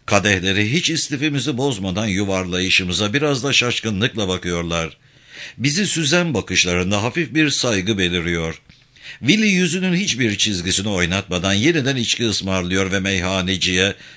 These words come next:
"Bira karıştırma, dolu kadeh şınap olsun." diye sesleniyor. Belediye başkanı, "Yalnız şınaps mı?" diye soruyor. Willy sakin sakin, "Elbette." diyor, "Yoksa sabaha kadar burada otururuz."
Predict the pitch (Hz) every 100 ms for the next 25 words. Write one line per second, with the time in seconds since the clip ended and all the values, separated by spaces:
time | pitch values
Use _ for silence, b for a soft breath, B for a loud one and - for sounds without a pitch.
0 | B - 123 135 135 131 120 139 120 110
1 | 87 65 78 131 156 139 139 139 127 135
2 | 143 139 143 120 127 120 117 110 - 113
3 | 101 107 101 92 85 - - B B B
4 | B B B - 87 95 90 110 104 104
5 | - 104 104 98 120 127 120 - 117 117
6 | 151 - 104 139 120 107 101 95 85 82
7 | - b b b b b - 95 104 101
8 | 98 95 113 95 92 87 104 127 143 151
9 | 123 107 98 101 101 _ 101 120 131 117
10 | 117 120 139 117 110 123 117 156 117 131
11 | 127 - 143 135 117 110